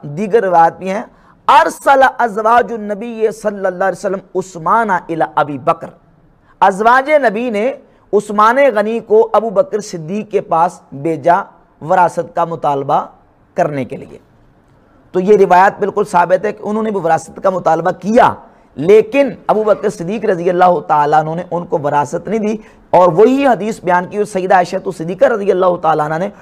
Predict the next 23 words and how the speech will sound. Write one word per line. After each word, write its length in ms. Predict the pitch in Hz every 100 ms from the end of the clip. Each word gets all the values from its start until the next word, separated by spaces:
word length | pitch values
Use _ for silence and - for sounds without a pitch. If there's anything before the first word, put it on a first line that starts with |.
| - -
उम्महातुल 520 | 202 214 202 196 214
मोमिनीन 400 | 202 190 190 208
को 120 | 208 196
बताया 440 | 180 175 175 226
कि 120 | 226
अल्लाह 180 | 202 196
के 120 | 190
नबी 220 | 175 170
अलैहिस्सलातु 460 | 175 160 147 151 156
वस्सलाम 240 | 151 160
का 120 | 160 165
फरमान 380 | 139 143 175 190
है 140 | 208 - - -
कि 60 | -
अंबिया 440 | 202 202 233 254 247 -
अपने 360 | 175 180 185 190
पीछे 400 | - 160 - 190 208 - _ -
माली 400 | 170 185 196 208
वरासत 440 | 165 160 151 151
छोड़ 220 | - 143 135
के 240 | 151 202 - _ -
नहीं 240 | 147 131
जाते। 280 | 113 - -